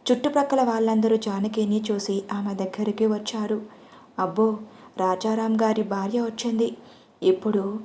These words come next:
మన జానకి మహారాణి అయిపోయింది ఆ మహల్కి" అంటూ ఆమె దగ్గరికి వచ్చారు పలకరించడానికి అందరూ సరదాగా. వాళ్ళ మాటలు అన్నీ వింటూ మౌనంగా ఉండిపోయింది జానకి.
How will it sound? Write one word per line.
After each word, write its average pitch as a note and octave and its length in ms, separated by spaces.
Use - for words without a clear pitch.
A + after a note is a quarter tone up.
మన A3+ 160
జానకి A3 580
మహారాణి G#3+ 640
అయిపోయింది A#3 720
ఆ G#3+ 160
మహల్కి" G#3 600
అంటూ B3+ 440
ఆమె G3+ 240
దగ్గరికి G3+ 540
వచ్చారు A3 500
పలకరించడానికి G3+ 1040
అందరూ G3 340
సరదాగా. F#3+ 600
వాళ్ళ A3 220
మాటలు F#3+ 400
అన్నీ G#3+ 300
వింటూ G#3 360
మౌనంగా B3+ 560
ఉండిపోయింది G#3 840
జానకి. G3+ 540